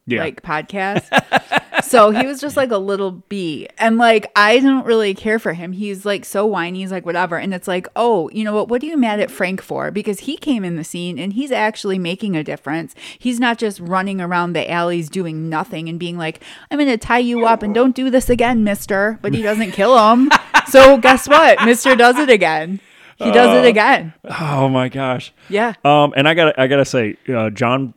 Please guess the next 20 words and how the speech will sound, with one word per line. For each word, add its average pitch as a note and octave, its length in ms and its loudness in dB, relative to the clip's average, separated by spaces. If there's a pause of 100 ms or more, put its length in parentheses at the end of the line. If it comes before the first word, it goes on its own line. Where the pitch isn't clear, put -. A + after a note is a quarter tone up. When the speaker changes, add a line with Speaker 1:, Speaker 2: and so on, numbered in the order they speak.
Speaker 1:
John A#2+ 280 0
Barenthal B2+ 640 0
is G#2+ 300 -4
the A#2 180 -4
best G#2 320 -6
Frank A2+ 320 -4
Castle A2+ 460 -2
we A2 120 -2
have G#2+ 280 -4
ever G#2 280 -2
seen. B2 320 -4
Speaker 2:
I - 60 0
love D#3+ 280 -2
him. F3 360 -12
Speaker 1:
He C3+ 280 0
Speaker 2:
I C#3+ 40 4
love C#3+ 240 2
Speaker 1:
is B2+ 240 2
Speaker 2:
him. G2+ 160 -12
Speaker 1:
amazing, G#2+ 1200 -4